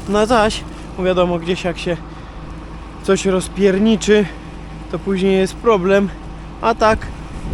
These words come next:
sprawa załatwiona i, i, i o. Najgorzej, że trzeba przynieść coś do obcinania, albo przesunę może, może w ten sposób się uda. Krótszy śrubokręt by się przydał,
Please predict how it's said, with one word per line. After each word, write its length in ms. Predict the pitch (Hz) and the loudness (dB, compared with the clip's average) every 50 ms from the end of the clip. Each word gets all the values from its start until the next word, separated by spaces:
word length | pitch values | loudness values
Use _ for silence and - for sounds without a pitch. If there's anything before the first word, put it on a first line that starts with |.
| - - - | -4 -4 -4
sprawa 500 | - - - 165 165 160 160 165 160 147 - - - - - - | -6 -4 0 2 2 2 4 2 0 0 -2 -8 -14 -14 -12 -8
załatwiona 840 | 127 143 139 135 127 117 - - 127 135 143 147 147 135 127 120 | -4 -2 -2 -2 -2 -4 -6 -6 -4 -4 -2 -2 -4 -4 -6 -6
i, 180 | 123 120 117 110 107 - - - - - - | -6 -6 -8 -8 -10 -12 -14 -16 -14 -10 -8
i, 240 | 143 135 131 131 - - - - - - | -6 -4 -4 -6 -8 -10 -12 -12 -6 -4
i 120 | 147 147 139 | -2 0 0
o. 160 | 113 107 101 - - - - - - - - - - - - - - - - - - - - - - - 147 | 0 -2 -4 -8 -12 -14 -14 -16 -16 -16 -16 -16 -16 -16 -16 -16 -16 -16 -16 -16 -16 -16 -16 -14 -12 -10 -8
Najgorzej, 420 | 156 156 147 151 156 151 151 151 | -8 -8 -6 -6 -6 -6 -6 -8
że 60 | 151 | -8
trzeba 300 | 147 - - 156 151 151 | -8 -8 -8 -8 -8 -8
przynieść 480 | 143 - - - 165 156 147 - - - - - 117 - | -10 -10 -10 -8 -8 -6 -6 -6 -8 -10 -10 -12 -12 -10
coś 200 | - 151 139 139 | -10 -10 -10 -8
do 140 | 151 156 | -6 -6
obcinania, 640 | 147 - - - 196 208 220 196 151 135 139 147 - - - - - - - - - - - - - - - - | -6 -6 -8 -8 -6 -4 -2 -2 -2 -2 -4 -4 -6 -8 -12 -16 -16 -16 -16 -16 -16 -14 -14 -14 -14 -16 -12 -10
albo 220 | - 151 120 131 | -10 -8 -8 -10
przesunę 500 | 127 - - 120 - - 180 196 220 220 | -10 -10 -10 -10 -8 -6 -6 -4 -4 -4
może, 320 | 214 214 214 202 196 202 180 156 - - - - - - - - - - - - - - - - | -4 -4 -6 -6 -8 -10 -10 -12 -14 -16 -18 -18 -16 -16 -16 -16 -16 -16 -16 -16 -16 -16 -14 -12
może 260 | 123 131 127 107 110 104 | -10 -10 -10 -10 -12 -12
w 120 | - - | -12 -10
ten 180 | - 160 185 190 | -8 -6 -6 -6
sposób 380 | - - 196 190 - 196 180 | -8 -10 -12 -10 -10 -10 -10
się 180 | - - 196 185 | -8 -6 -6 -4
uda. 260 | 180 180 170 180 165 - - - - - - - - - - - - - - - - - - - - - - - - - - - - - - - - - - - - | -4 -4 -4 -6 -6 -8 -12 -16 -16 -16 -16 -16 -16 -16 -16 -16 -16 -16 -16 -16 -14 -14 -14 -14 -16 -16 -16 -16 -16 -16 -16 -16 -16 -16 -16 -14 -14 -14 -16 -16 -12
Krótszy 380 | - 160 143 - - - 156 147 | -10 -8 -8 -6 -6 -6 -6 -6
śrubokręt 580 | - 156 156 143 135 156 147 - - 139 135 | -6 -6 -6 -4 -4 -6 -6 -6 -8 -8 -8
by 100 | 120 131 | -8 -8
się 160 | 127 - 143 | -8 -8 -8
przydał, 320 | 127 - - 143 123 127 | -10 -8 -8 -8 -8 -8